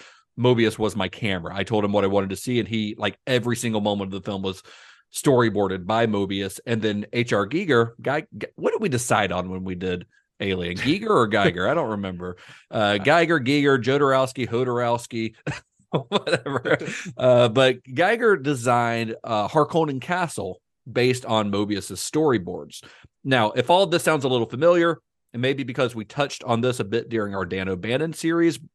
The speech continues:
Speaker 1: back, uh, whenever that was, a couple years ago, I guess. It was one of our early series here on the podcast. But, uh, impressed by O'Bannon's special effects work on John Carpenter's Dark Star,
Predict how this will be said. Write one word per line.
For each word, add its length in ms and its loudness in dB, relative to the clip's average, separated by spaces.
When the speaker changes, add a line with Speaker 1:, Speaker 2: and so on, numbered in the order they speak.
Speaker 1:
back, 340 -6
uh, 220 -12
whenever 440 -2
that 200 0
was, 160 2
a 40 -8
couple 240 -4
years 220 -4
ago, 220 2
I 60 0
guess. 320 -2
It 40 -4
was 140 -4
one 140 0
of 60 0
our 120 0
early 280 2
series 380 -8
here 240 -2
on 60 -2
the 80 -6
podcast. 580 -2
But, 280 -2
uh, 180 -2
impressed 420 2
by 280 4
O'Bannon's 420 0
special 340 -2
effects 340 -2
work 380 -4
on 240 2
John 260 -2
Carpenter's 540 -2
Dark 340 2
Star, 520 0